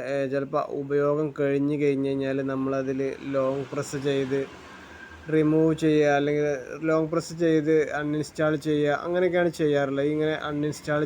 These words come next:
ചെയ്യാറാണ് പതിവുള്ളത്, അല്ലേ? ചില, മിക്ക ആളുകളും ചെയ്യുന്നൊരു, ഓ, മിസ്റ്റേക്കാണത്. ഇങ്ങനെ അൺഇൻസ്റ്റാൾ ചെയ്യുന്ന സമയത്ത് നമുക്ക് ആ ഒരു, ഏ, ആപ്ലിക്കേഷൻ, അങ്ങനെ മിക്ക ആളുകളും ചെയ്യുന്ന സംഭവം അങ്ങനെയാണ്. ഒന്നെങ്കിൽ അൺഇൻസ്റ്റാൾ കൊടുക്കും, അല്ലെങ്കിൽ റിമൂവ്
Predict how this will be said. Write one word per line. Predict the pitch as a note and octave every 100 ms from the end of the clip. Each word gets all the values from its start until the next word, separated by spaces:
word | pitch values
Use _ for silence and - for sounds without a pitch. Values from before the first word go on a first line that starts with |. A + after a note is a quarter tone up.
| D3
ചെയ്യാറാണ് | C#3+ C#3+ C#3 C#3 C#3 C#3+
പതിവുള്ളത്, | C#3 C3+ C3 B2+ B2+
അല്ലേ? | B2 A#2+ C3+
ചില, | C3+ C3+ C#3+
മിക്ക | C#3+ - E3
ആളുകളും | D#3+ D#3+ D#3+ E3
ചെയ്യുന്നൊരു, | D#3 D3 D3 D3+ D3+ - C#3+
ഓ, | D3 C#3 C3+ C3 B2+ B2+ D3
മിസ്റ്റേക്കാണത്. | - - D3+ D3 C#3 C3+ C#3
ഇങ്ങനെ | C#3+ C#3+ D3 B2+ C3+
അൺഇൻസ്റ്റാൾ | C#3 C#3+ D3 - D3 D3+
ചെയ്യുന്ന | D3 C#3+ C#3
സമയത്ത് | C3+ C#3 C3 C#3+ C#3+
നമുക്ക് | C#3+ C3+ D3
ആ | D3 D3+
ഒരു, | D3+ D3+ -
ഏ, | C#3 C3+ C3+ C3+
ആപ്ലിക്കേഷൻ, | C3 C#3 C#3+ D3+ D3 - - - - - - - - - - - - - - - -
അങ്ങനെ | C4 B3
മിക്ക | A#3+ A#3 A#3
ആളുകളും | G#3 G3 G3 F#3 G3
ചെയ്യുന്ന | F#3 F#3 F3+ F3
സംഭവം | F3+ E3+ E3+ E3+
അങ്ങനെയാണ്. | D#3+ D#3 D#3 E3+ E3+
ഒന്നെങ്കിൽ | D#3+ E3 E3+ F3 D#3
അൺഇൻസ്റ്റാൾ | D3+ C#3+ - D#3+ E3
കൊടുക്കും, | D#3 D#3 D#3
അല്ലെങ്കിൽ | D3 D#3 E3 D#3
റിമൂവ് | D#3 D3 D#3 D#3+ E3